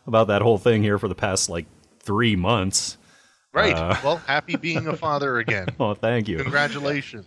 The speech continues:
Speaker 1: Oh, it, you know, it's great being a dad, and I've just had to focus all my energy on, uh, you know, caring for the baby, and then, of course, caring for my son, you know, my three-year-old too. You have to give him extra special attention, you know, when you have a new one. Just a crazy dynamic. Um,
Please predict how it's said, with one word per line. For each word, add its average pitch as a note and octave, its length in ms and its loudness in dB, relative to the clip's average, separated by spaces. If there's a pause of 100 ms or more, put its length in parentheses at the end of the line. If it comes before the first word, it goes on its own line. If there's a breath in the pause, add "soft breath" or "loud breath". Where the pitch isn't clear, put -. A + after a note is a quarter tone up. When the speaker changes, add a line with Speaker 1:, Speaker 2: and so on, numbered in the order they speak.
Speaker 1:
Oh, C#3+ 460 4
it, E3 200 0
you D3 120 4
know, C3+ 100 6
it's B2+ 120 0
great C3+ 200 4
being B2+ 200 4
a G#2+ 40 0
dad, A2 360 2
and G2+ 80 -4
I've F#2 80 -2
just F#2 180 -4
had G2+ 120 0
to F2+ 40 -6
focus G2+ 320 -2
all G#2+ 140 0
my F#2+ 200 0 (460)
energy A2 440 2
on, F#2+ 360 0
uh, F2 220 -4
you F#2+ 160 -4
know, F2+ 100 -4
caring F#2+ 280 -2
for G2 120 -10
the F#2 80 -6
baby, G2+ 480 0
and F#2 80 0
then, F#2 340 -2 (400 loud breath)
of A#2 100 -4
course, G2 220 2
caring A2+ 260 4
for A#2 100 -8
my G2 100 2
son, C3+ 640 4
you C3 80 -2
know, G2+ 160 0
my G#2+ 100 0
three-year-old G2 600 2
too. G2 240 0
You A#2 100 0
have F#2 140 -2
to F#2+ 80 -10
give F#2+ 160 -2
him G#2+ 120 -2
extra - 320 -2
special F2+ 360 -4
attention, F#2 600 -8
you A2+ 80 -8
know, E2 120 -8
when F#2 100 -6
you E2 60 -6
have F2+ 100 -8
a D#2+ 60 -10
new A2 180 0
one. G2 220 -2 (460 loud breath)
Just B2+ 200 -2
a G#2 40 -4
crazy D3 380 4
dynamic. A2+ 680 2 (120)
Um, F#2 460 0